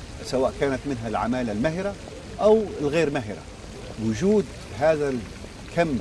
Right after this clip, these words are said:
من رأس المال البشري في شكل عمالة متوفرة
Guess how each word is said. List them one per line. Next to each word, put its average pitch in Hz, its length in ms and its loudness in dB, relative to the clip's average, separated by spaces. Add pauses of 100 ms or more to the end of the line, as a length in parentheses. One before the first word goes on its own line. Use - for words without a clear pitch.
(220)
من 127 480 -2
رأس - 260 -6
المال 123 280 2
البشري 104 440 -2 (560)
في 120 60 0
شكل - 360 -2
عمالة 120 420 2
متوفرة 110 560 -2